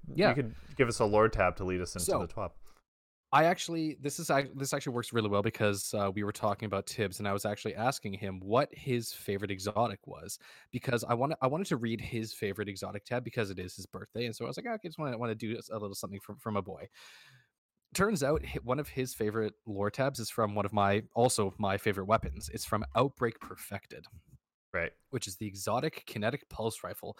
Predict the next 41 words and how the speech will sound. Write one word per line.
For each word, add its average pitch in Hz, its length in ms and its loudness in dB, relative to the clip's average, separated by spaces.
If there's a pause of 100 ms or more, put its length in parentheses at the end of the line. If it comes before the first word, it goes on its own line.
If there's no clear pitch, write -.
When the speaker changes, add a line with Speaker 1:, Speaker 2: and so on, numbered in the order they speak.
(320)
Speaker 1:
that 110 80 -8
you 107 80 -8
get 123 220 0
for 117 120 -8
completing 135 680 -4
the 95 480 -8 (100)
z-, 113 80 -10 (200)
zero 120 440 -2
hour 101 220 0
quest - 380 -10
line, - 260 -20 (100)
which - 220 -10
is 107 260 -6
such - 580 -2
a 113 40 -8
great 98 240 -4
grind. 87 420 -10 (300)
If 98 100 -8
you 95 60 -4
haven't 127 220 4
got 117 160 4
Outbreak 113 240 0
Perfected 104 360 -4
already, 95 360 -2 (580)
just 120 340 0
get 113 120 2
a 107 40 4
team 107 160 -2
together 95 280 0
and 90 100 -6
do - 100 -8
it. - 200 -10
Anyway, 120 320 0 (960)
so 139 160 -2
the 120 80 -2
flavor 175 320 4
text - 360 -2
for 101 120 0
it 101 80 -2
is, 104 320 2
uh, 98 240 4